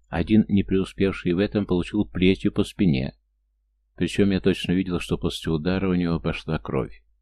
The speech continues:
Надо же, на что только люди не идут, чтобы денег заработать, за небольшую плату на подобное мало кто согласится. В общем, вертел я головой в надежде увидеть съемочную группу или хоть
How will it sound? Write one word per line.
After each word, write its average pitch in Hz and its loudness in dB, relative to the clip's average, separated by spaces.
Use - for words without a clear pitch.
Надо 117 2
же, 76 -4
на 85 -2
что - -2
только 104 0
люди 90 0
не 80 4
идут, - -2
чтобы 95 -4
денег 95 -2
заработать, 80 -4
за 95 -4
небольшую 90 0
плату 107 -2
на 107 4
подобное 90 0
мало 80 2
кто - -8
согласится. - -8
В 120 4
общем, 135 4
вертел 123 0
я 113 0
головой 110 0
в 120 -4
надежде 107 -2
увидеть 98 -2
съемочную 82 0
группу 95 0
или 85 4
хоть - -4